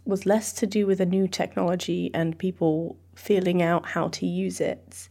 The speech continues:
but more that as a structure of connected humans, it reflected just what it means to be a group of humans. What goes on inside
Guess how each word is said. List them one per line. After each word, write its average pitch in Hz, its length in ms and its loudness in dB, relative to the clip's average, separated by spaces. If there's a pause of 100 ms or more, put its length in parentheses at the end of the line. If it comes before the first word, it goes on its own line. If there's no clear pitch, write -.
(680)
but 180 120 4
more 247 340 10
that 208 320 4 (300)
as 202 120 2
a 196 60 4
structure - 540 0
of 196 140 0
connected - 480 -4
humans, 214 760 2 (520)
it 208 140 6
reflected 247 640 2
just - 280 0
what 208 140 8
it - 120 0
means 190 320 0
to 208 160 0
be 180 280 0
a 190 120 4
group 185 300 0
of 208 120 -2
humans. 269 760 0 (840)
What 220 300 6
goes 233 240 8
on 220 140 6
inside 202 500 4